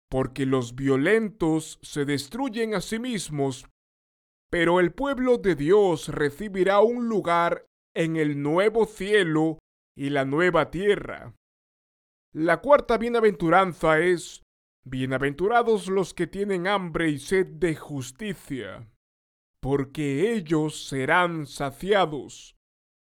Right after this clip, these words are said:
Ellos están hambrientos y sedientos de justicia, porque no tienen justicia en sí mismos, pero necesitan esa justicia que está en Jesucristo.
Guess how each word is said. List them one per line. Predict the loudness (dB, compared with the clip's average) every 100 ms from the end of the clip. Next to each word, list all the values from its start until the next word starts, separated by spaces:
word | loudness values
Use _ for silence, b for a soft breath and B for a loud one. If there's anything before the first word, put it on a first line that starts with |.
| _
Ellos | 0 2 2 0
están | 2 2 4
hambrientos | 0 2 4 4 2 0 -2
y | -4
sedientos | -4 -4 2 2 2 0 0 0 0 -8 -12
de | -4 0 0
justicia, | -2 -4 -4 -4 -8 -8 -8 -8 -8 -8 -12 -18 -20 _ _ _ _ _ _ _ _ -2
porque | -2 2 2
no | 2 0
tienen | -2 -4 -2 -4
justicia | -4 -6 -6 -4 -6 -6 -6 0 2 0 -2
en | -4 -4 -4
sí | -6 -6
mismos, | -4 -6 -6 -6 -4 -6 -12 -20 _ _ _ -6
pero | -2 0
necesitan | -2 -4 -6 -4 -4 0 0 2
esa | 0 0 -4
justicia | -4 -6 -8 -8 -8 -8 -2 0 0 -2
que | 0 0
está | -2 -4 0 2 0
en | -2
Jesucristo. | -6 -6 -6 -8 -6 -6 -6 -10 -12 -14 -16